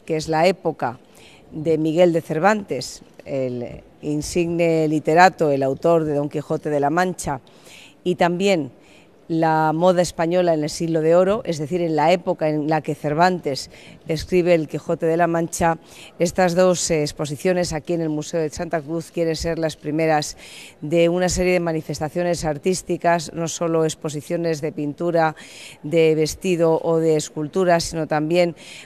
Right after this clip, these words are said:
otra serie de expresiones artísticas como conciertos o como ballets que se van a producir a lo largo de todo este año. Yo quiero invitarles a todos aquellos que nos puedan, eh, escuchar o que nos puedan ver a visitar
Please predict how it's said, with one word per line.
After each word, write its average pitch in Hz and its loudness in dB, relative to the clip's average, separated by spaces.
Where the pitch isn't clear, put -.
otra 180 2
serie 180 4
de 165 4
expresiones 165 -4
artísticas 170 -2
como 156 -2
conciertos 156 -2
o 165 2
como 156 0
ballets 165 4
que 165 -8
se 156 -6
van 160 -2
a 160 -2
producir 156 -4
a 156 2
lo 160 4
largo 160 4
de 151 2
todo 147 2
este 135 -2
año. 104 -6
Yo 190 2
quiero 202 2
invitarles 190 0
a 175 -2
todos 180 0
aquellos 175 0
que 165 -2
nos 151 -4
puedan, 165 0
eh, 151 -4
escuchar 185 0
o 175 -2
que 165 -4
nos 147 -6
puedan 160 -2
ver 175 2
a 175 2
visitar 160 -2